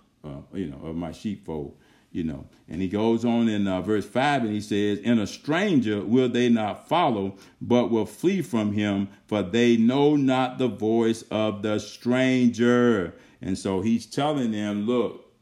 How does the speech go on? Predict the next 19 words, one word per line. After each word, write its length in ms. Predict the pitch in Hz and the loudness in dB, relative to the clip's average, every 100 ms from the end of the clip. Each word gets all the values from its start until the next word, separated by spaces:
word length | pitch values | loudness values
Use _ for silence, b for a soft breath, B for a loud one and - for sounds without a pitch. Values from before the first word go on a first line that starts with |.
| - | -12
as 180 | 107 104 | -8 -4
you 80 | 113 | -6
picture 440 | - 151 143 139 | -4 -4 -4 -2
them 260 | 123 120 120 | 0 0 -2
on 100 | 113 | -2
that 180 | 107 98 | -6 -4
hillside, 680 | 123 120 98 110 104 98 B B B | -2 -2 -4 -6 -4 -6 B B B
four 240 | 117 120 120 | 0 2 2
or 80 | |
five 320 | 113 110 107 98 | -2 -2 -2 -4
other 220 | 113 110 | -4 -4
groups 380 | 92 113 110 - | -4 -4 -4 -8
of 180 | 90 | -8
sheep 320 | - 120 113 110 | -6 -2 -2 -2
over 200 | 107 104 | -6 -4
there 140 | 104 | -4
with 200 | 101 85 | -4 -4
their 160 | 107 104 | -4 -6
shepherd. 520 | - 110 98 110 | -6 -6 -6 -6